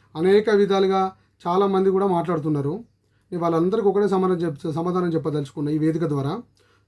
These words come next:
ఇప్పుడు సొల్లు అజయ్ వర్మ అని చెప్పేసి, దళిత నాయకుడు అని చెప్పేసి, ఆయనకు కూడా ఈ విషయాలు తెలుసు.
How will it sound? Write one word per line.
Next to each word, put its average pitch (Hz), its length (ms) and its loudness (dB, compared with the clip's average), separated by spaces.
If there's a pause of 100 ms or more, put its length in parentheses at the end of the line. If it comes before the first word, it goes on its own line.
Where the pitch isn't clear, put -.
(160)
ఇప్పుడు 175 240 0
సొల్లు 190 220 2
అజయ్ 208 200 4
వర్మ 202 220 2
అని 196 100 0
చెప్పేసి, 202 240 0
దళిత 185 300 -2
నాయకుడు 185 360 0
అని 180 100 -2
చెప్పేసి, 185 360 -2 (140)
ఆయనకు 202 240 0
కూడా 240 180 4
ఈ 226 80 4
విషయాలు 202 300 0
తెలుసు. 190 380 -2